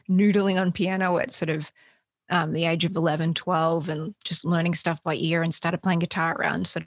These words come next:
of fourteen, and then pr-, I wanna say properly picked it up again at about sixteen, and that's 'cause that's when I started playing gigs.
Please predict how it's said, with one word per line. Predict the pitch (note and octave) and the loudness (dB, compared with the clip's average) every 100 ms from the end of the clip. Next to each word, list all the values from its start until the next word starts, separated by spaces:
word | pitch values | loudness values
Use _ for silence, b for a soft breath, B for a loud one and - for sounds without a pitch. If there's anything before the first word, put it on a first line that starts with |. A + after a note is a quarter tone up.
| - | -10
of | |
fourteen, | D#3+ G3+ G#3 G#3 G#3+ G#3 G3 | -6 -2 0 0 0 2 0
and | E3 | 0
then | F3 F3 b b b _ _ | -2 -4 b b b _ _
pr-, | - - | -12 -2
I | |
wanna | B3 B3 | 0 0
say | - F#3+ | 0 -2
properly | - - F3+ F3+ G#3 F#3+ F3 E3+ E3 D#3 - _ - | -4 -4 -2 -2 0 0 0 -2 -4 -6 -14 _ -6
picked | E3+ - | -6 -2
it | |
up | E3+ D#3+ | 0 0
again | E3+ F3 F3 F3 F3 F3+ D#3+ - | 0 0 0 0 0 -2 -4 -4
at | F3+ | 0
about | F3+ D#3 | 0 0
sixteen, | - E3+ - - D#3+ D#3+ | -2 -2 -2 -2 -2 -2
and | E3 | -4
that's | E3 - - | -4 -4 -6
'cause | - | -4
that's | E3 - | -4 -2
when | E3 | -4
I | |
started | E3 - D#3+ | -2 -2 -2
playing | - F#3 D#3 | -4 -2 0
gigs. | F3 E3+ D#3+ - | 0 0 0 -2